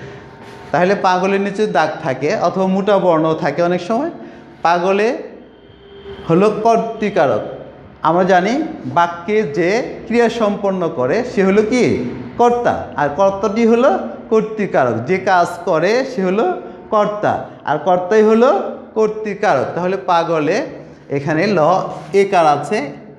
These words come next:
এখানে দেখো ল প্লাস এ, এ সমান সমান পাগলে হয়। তাহলে এই, এটা হলো সপ্তম বিভক্তির চিহ্ন। এটা হলো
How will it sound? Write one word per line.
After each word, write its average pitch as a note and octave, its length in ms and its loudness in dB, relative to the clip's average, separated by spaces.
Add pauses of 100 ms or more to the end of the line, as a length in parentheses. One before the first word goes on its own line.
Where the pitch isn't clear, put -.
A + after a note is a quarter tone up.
(280)
এখানে D#3 320 2
দেখো D3+ 260 2
ল D#3 160 2 (580)
প্লাস C#3+ 640 2
এ, D3 280 2 (720)
এ C3 100 0
সমান D#3 300 4
সমান G3 420 2 (140)
পাগলে D#3+ 440 4
হয়। D3 240 2 (480)
তাহলে D3 320 2
এই, E3+ 140 2 (180)
এটা F#3 220 4
হলো G3+ 300 0 (300)
সপ্তম G3+ 420 0
বিভক্তির F3+ 520 -2
চিহ্ন। C#3+ 220 2 (880)
এটা D#3+ 220 4
হলো G#3 180 4